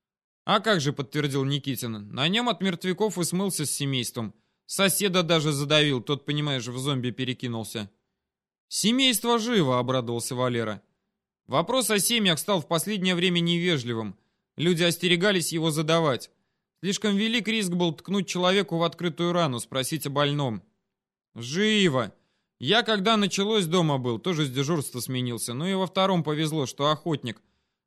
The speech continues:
Два ружья дома и патроны были. Пришлось из квартиры до машины со стрельбой прорываться. Но прорвался».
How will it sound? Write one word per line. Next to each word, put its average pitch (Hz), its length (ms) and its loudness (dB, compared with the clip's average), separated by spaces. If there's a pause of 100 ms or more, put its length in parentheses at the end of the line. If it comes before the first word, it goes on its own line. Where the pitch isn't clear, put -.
Два 156 260 2
ружья 214 380 2
дома 196 320 4
и 160 60 2
патроны 185 500 2
были. 147 280 0
Пришлось 160 440 -4
из 165 100 -2
квартиры 175 440 -2
до 151 100 -2
машины 160 400 -2
со 156 140 -4
стрельбой 160 440 -2
прорываться. 127 720 -2 (200)
Но 139 240 -4
прорвался». 175 680 0